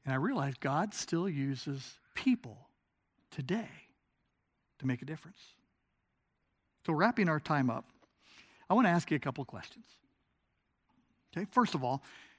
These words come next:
ask yourself, am I preparing my heart for potential encounters with God?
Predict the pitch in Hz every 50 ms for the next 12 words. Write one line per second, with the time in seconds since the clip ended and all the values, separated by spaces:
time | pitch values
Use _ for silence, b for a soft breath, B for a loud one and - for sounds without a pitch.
0 | B B _ _ _ _ _ _ _ _ _ _ - 190 240 240 - 277 226 -
1 | - 156 147 147 - - _ 175 165 160 165 190 269 320 320 - - - - -
2 | - - 180 175 180 185 180 160 143 139 147 156 151 - - 95 - - 135 -
3 | - - - - _ _ _ _ _ _ _ _ _ _ _ _ _ _ - 185
4 | 185 - 226 - - 147 139 - - 165 165 165 - 196 214 214 185 - - -
5 | - - - 139 - 180 156 120 98